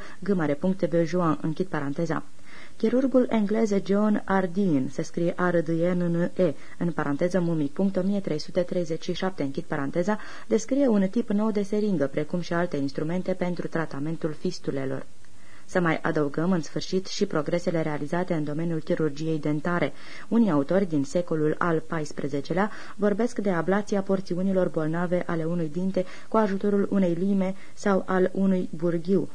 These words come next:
sau de obturarea cavităților unui dinte cu aur laminat. Iar Guy de Chauliac descrie procedeul înlocuirii dinților căzuți cu alți dinți umani, în paranteză, sau confecționați din bucăți de os, închid paranteza,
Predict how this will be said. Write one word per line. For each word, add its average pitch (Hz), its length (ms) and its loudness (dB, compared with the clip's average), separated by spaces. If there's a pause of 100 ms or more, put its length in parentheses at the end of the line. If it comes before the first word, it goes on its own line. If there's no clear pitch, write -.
(220)
sau 156 320 0
de 180 200 4
obturarea 180 560 0
cavităților 160 720 -2
unui 165 240 0
dinte 190 360 0
cu 185 200 -2
aur 185 340 2
laminat. 156 560 -2 (440)
Iar 156 240 0
Guy 175 220 0
de 139 300 0
Chauliac 156 460 0 (240)
descrie 220 440 2
procedeul 190 640 2
înlocuirii 185 540 2
dinților 151 400 -2
căzuți 170 400 -2
cu 196 180 2
alți 196 320 0
dinți 165 340 -4
umani, 175 340 0 (240)
în 185 120 0
paranteză, 165 520 0
sau 175 280 0
confecționați 180 800 -2
din 165 200 -2
bucăți 143 360 -4
de 160 100 -2
os, 165 280 -2
închid 165 240 -4
paranteza, 170 520 -2